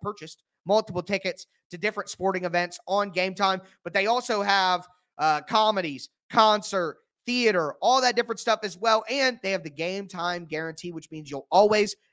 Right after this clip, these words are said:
get the best price. If you find tickets in the same section and row for less, Game Time will credit you a hundred and ten percent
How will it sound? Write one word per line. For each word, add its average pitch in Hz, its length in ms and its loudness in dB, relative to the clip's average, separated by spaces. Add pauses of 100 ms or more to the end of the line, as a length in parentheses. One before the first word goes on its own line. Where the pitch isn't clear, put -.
(120)
get 190 160 -2
the 175 60 -8
best 175 260 -2
price. 175 340 0
If 160 140 -14
you 147 160 -18
find 196 260 -4
tickets 190 440 -8
in 151 80 -18
the 131 80 -16
same 180 360 -8
section 160 540 -6
and 160 260 -6
row 135 240 -4
for 113 140 -18
less, 170 440 0 (360)
Game 170 220 -2
Time 175 280 0
will 180 100 -8
credit 127 360 -4
you 127 180 -10 (280)
a 123 80 -8
hundred 156 460 -4 (100)
and 185 120 -6
ten 123 220 -4
percent 117 460 -6